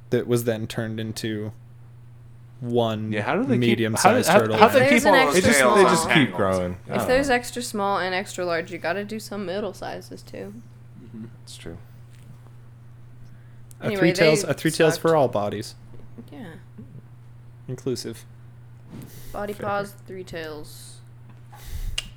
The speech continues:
Speaker 1: Oh, there's a point where Gurren and Naruto are teaming up to fight the Three Tails,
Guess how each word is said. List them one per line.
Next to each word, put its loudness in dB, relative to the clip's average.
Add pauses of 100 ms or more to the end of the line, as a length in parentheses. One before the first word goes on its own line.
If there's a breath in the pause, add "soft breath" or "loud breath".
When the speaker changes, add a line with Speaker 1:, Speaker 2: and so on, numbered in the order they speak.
(1600 loud breath)
Speaker 1:
Oh, 6
there's 6
a 2
point 2
where 6
Gurren 4
and 2
Naruto 4
are 4
teaming 2
up 2
to -2
fight 2
the 0
Three 2
Tails, 2